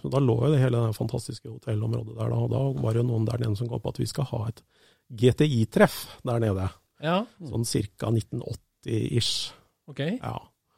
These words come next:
Speaker 1: Og det vokste og har blitt et, eh, enormt fenomen, hvor da disse hotellene, de åpner vel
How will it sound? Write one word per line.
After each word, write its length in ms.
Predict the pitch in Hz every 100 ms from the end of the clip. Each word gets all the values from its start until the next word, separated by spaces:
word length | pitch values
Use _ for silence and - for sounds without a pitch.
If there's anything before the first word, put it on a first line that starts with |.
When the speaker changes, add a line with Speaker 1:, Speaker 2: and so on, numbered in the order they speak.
| _ _ _ _ _ _ _ -
Speaker 1:
Og 60 | 151
det 120 | 175
vokste 320 | 143 - 135
og 360 | 127 123 120 113
har 100 | 110
blitt 200 | 104 -
et, 260 | 117 _ 113
eh, 300 | 104 104 110
enormt 240 | 107 104
fenomen, 580 | - 110 107 107 101 104
hvor 140 | 113 107
da 180 | 104 104
disse 200 | 101 98
hotellene, 520 | 120 - 101 98 120
de 80 | 113
åpner 520 | 117 107 101 - -
vel 180 | 127